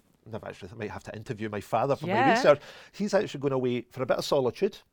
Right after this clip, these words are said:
Speaker 1: And
Speaker 2: Yeah.
Speaker 1: I'm sure he wants to think about various things and family and history and things. And then he'll spend time controlled companionship,
Speaker 2: Mm-hmm.
Speaker 1: where we'd be, um, going away by himself, um, uh, but speaking to people.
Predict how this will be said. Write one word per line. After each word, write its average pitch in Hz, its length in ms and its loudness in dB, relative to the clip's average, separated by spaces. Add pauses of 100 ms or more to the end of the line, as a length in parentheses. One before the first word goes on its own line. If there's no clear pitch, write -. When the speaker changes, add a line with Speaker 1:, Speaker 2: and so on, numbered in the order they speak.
(140)
Speaker 1:
And 113 100 -2
Speaker 2:
Yeah. 151 140 -2
Speaker 1:
I'm 165 60 -6
sure 143 80 0
he 127 40 6
wants 120 200 -2
to 117 80 -14
think 123 200 -6
about 120 120 -6
various 120 320 -6
things 120 260 -4
and 107 100 -12
family 113 440 -4
and 107 80 -8
history 113 300 -12
and 113 60 -14
things. 117 220 -4 (460)
And 120 140 0
then 113 120 0
he'll 117 80 -8
spend 135 340 -6
time 117 380 -4 (340)
controlled 139 460 -4
companionship, 110 680 -10 (180)
Speaker 2:
Mm-hmm. 165 300 -10
Speaker 1:
where 113 240 0
we'd 107 280 -8
be, 110 320 -6 (320)
um, 107 480 -2 (500)
going 113 160 -2
away 107 160 -2
by 101 100 -6
himself, 110 640 -4 (160)
um, 104 460 -6 (800)
uh, 104 320 -2
but 104 140 -6
speaking 123 300 -8
to - 100 -18
people. 139 320 -10